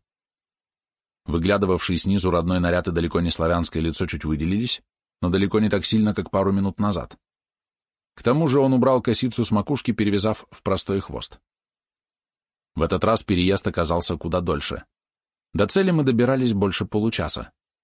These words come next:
За это время на небе успела взойти почти полная луна, что с одной стороны было удобнее, не придется мыкаться в потемках, а с другой делала окружающую обстановку более зловещей.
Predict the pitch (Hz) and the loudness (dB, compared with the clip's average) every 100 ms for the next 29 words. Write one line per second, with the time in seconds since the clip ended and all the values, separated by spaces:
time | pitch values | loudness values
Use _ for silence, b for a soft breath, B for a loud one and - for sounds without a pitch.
0 | - 78 92 104 98 104 98 95 98 90 | -4 0 2 2 2 2 2 2 2 0
1 | 90 - 92 87 87 80 82 85 - 80 | -2 0 0 2 0 -2 -4 -4 -4 -2
2 | 92 85 80 76 92 110 - - 85 90 | 0 0 0 0 0 0 -2 -2 -2 -2
3 | - 90 90 85 85 92 160 135 76 - | 0 0 0 0 0 2 0 0 -4 -8
4 | _ _ _ - 82 98 101 98 98 98 | _ _ _ -4 0 2 0 0 2 2
5 | 98 92 90 98 92 82 - - - _ | 0 -2 -2 -2 -2 -4 -6 -12 -14 _
6 | _ _ _ _ _ _ 98 101 143 160 | _ _ _ _ _ _ 0 2 2 4
7 | 196 147 143 131 123 127 113 127 117 - | 4 4 4 4 2 2 2 4 2 2
8 | 107 - 120 151 - 104 107 104 104 110 | 0 2 0 0 -2 0 2 2 2 2
9 | 95 76 - 60 | 0 -2 -6 -8